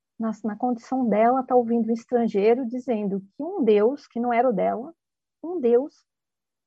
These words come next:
iria trazer alimento pra ela naquele período de crise, até a crise passar.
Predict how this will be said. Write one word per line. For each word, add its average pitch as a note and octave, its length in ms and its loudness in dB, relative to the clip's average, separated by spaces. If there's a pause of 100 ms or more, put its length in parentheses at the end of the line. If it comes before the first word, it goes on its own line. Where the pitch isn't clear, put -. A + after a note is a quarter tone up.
(160)
iria B3+ 500 -4 (400)
trazer A#3 540 0
alimento A3+ 720 2
pra G3 180 -6
ela G3+ 400 -4 (380)
naquele G#3+ 640 0
período G#3+ 380 0
de F#3+ 320 -2
crise, G#3+ 280 -2
até C#4+ 360 -2
a C#4 80 -2
crise A#3+ 380 -2
passar. A3+ 500 -10